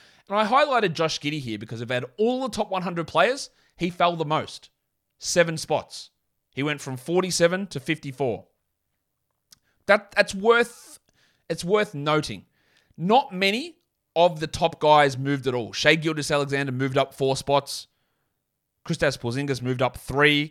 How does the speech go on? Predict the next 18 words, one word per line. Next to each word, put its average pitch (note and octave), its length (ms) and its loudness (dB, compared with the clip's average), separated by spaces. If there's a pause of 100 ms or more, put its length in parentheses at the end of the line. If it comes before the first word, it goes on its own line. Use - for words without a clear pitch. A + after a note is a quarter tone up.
Cade B2 240 -4
Cunningham C#3+ 520 -2
moved C3 180 -2
down A2+ 180 -4
four. D3 480 4 (680)
DeAndre C#3 360 0
Ayton C#3+ 320 0
moved C3 160 -6
up A#2+ 240 -4
eight. D3 340 2
Zion C3+ 380 -2
moved B2 180 -4
up G#2+ 140 -6
six. - 440 -4
LaVine B2 340 -6
moved C3+ 200 -6
up A#2 140 -6
six. - 540 -6